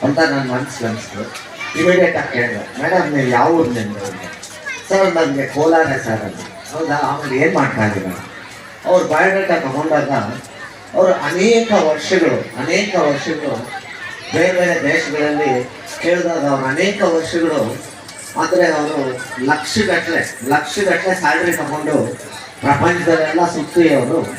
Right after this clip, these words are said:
ವಾಪಸ್ ಕೋಲಾರಲ್ಲೇ ಆ ಸ್ಕೂಲಿಗೆ ಬಂದಿದ್ದಾರೆ. ಅದು ರಿಮೋಟ್ ಸ್ಕೂಲ್ ಅದು. ಅವಾಗ ನಂಗೆ ತುಂಬ ಸಂತೋಷ ಆಯ್ತು. ಕೇಳಿದೆ ನಾನು ಆ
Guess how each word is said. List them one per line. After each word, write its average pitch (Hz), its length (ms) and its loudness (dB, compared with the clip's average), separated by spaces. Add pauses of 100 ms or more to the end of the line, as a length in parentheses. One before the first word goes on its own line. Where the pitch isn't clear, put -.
(640)
ವಾಪಸ್ 165 440 2
ಕೋಲಾರಲ್ಲೇ 151 800 2 (640)
ಆ 139 100 0
ಸ್ಕೂಲಿಗೆ 165 460 2
ಬಂದಿದ್ದಾರೆ. 117 360 -4 (240)
ಅದು 165 220 6
ರಿಮೋಟ್ 160 380 4
ಸ್ಕೂಲ್ 156 300 2
ಅದು. - 200 2 (840)
ಅವಾಗ 170 200 2
ನಂಗೆ 156 260 0
ತುಂಬ 156 240 0
ಸಂತೋಷ 160 460 0
ಆಯ್ತು. 104 260 0 (420)
ಕೇಳಿದೆ 170 360 0
ನಾನು 107 520 -4
ಆ 113 140 2